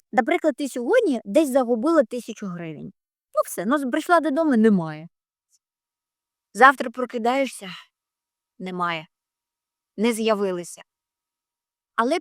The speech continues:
можна заробити знов. А ти сьогодні загубила годину часу. Завтра прокидаєшся, а в тебе знов двадцять чотири.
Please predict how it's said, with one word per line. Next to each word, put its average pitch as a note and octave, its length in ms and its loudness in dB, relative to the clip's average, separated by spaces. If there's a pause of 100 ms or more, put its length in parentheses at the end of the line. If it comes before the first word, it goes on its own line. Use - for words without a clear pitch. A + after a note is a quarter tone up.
можна A3+ 580 -2
заробити F#3+ 640 -6 (460)
знов. E3 280 -8 (1160)
А G#3+ 120 2
ти F#4+ 200 4
сьогодні C4+ 460 4
загубила A3 500 4
годину G3 400 0
часу. - 400 -16 (920)
Завтра A#3 340 2
прокидаєшся, A3 800 0 (800)
а A#4 80 10
в - 80 4
тебе C5 360 6
знов C5 340 0
двадцять C5 360 -6
чотири. B4+ 480 0